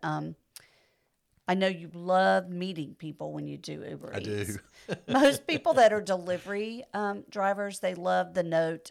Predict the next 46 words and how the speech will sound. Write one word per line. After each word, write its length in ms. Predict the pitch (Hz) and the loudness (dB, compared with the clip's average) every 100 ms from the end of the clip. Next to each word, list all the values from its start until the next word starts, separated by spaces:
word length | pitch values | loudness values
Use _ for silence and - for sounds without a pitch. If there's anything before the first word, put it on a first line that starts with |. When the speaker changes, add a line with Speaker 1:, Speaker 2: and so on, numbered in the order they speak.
| - | -8
Speaker 1:
that 240 | 180 - | -6 -6
says 300 | - 175 160 | -6 -6 -6
meet, 240 | 180 170 165 - | -8 -10 -8 -2
um, 340 | 180 160 160 165 - - - _ - | 2 2 -2 -8 -16 -18 -20 _ -6
"Leave 320 | 190 214 214 | -2 0 2
at 220 | 156 - | 2 0
door." 380 | 165 - - - - | -6 -6 -10 -14 -14
Speaker 2:
Yeah. 140 | 175 | -2
Speaker 1:
But 320 | 175 185 165 - | 4 4 2 -8
you 260 | 190 233 | -10 -6
love 280 | 285 214 175 | 4 4 4
the 80 | 180 | 0
note 280 | 165 160 214 | 0 0 -4
that 120 | 196 | -8
says 420 | - 180 190 - _ _ - | -2 -2 -2 -10 _ _ -10
"Meet 320 | 254 302 285 | -6 -6 0
at 240 | 175 139 165 | 0 0 -4
door." 340 | 165 185 - | -2 2 0
Speaker 2:
I 80 | 98 | -2
do. 260 | - 98 82 _ _ _ 110 | -8 -10 -10 _ _ _ -10
Speaker 1:
<laughs> 100 | 311 311 - _ _ - - - | -4 -4 -4 _ _ -20 -10 2
I 100 | 214 | 4
know 160 | 214 214 | 4 2
for 140 | 233 | 0
an 100 | 196 | 0
extrovert, 580 | 208 208 - 190 175 165 | 0 -2 -4 -2 0 -2
twenty 300 | - 208 196 | -4 -6 -6
twenty 300 | - 190 180 | -8 -8 -6
was 220 | 170 165 160 | -4 -2 -2
a 180 | 160 | -2
really 420 | 156 175 220 190 165 | -4 -6 -2 0 0
long 340 | 151 156 151 | 0 0 -4
year. 380 | 151 147 147 151 | -2 0 0 -4
Speaker 2:
<laughs> 60 | - - 160 - | -10 -6 -6 2
Speaker 1:
And 200 | 156 226 | 4 6
then 120 | 269 | 6
when 160 | 269 254 | 4 0
you 120 | 240 | -2
move 340 | 208 262 330 | 0 0 2
in 100 | 240 | -2
the 60 | 196 | -2
middle 380 | 190 269 320 185 | 0 2 2 4
of 160 | 160 | 6
Speaker 2:
Oh, 20 | 127 | 6
Speaker 1:
it, 180 | 180 | 4
Speaker 2:
man. 80 | 113 | 2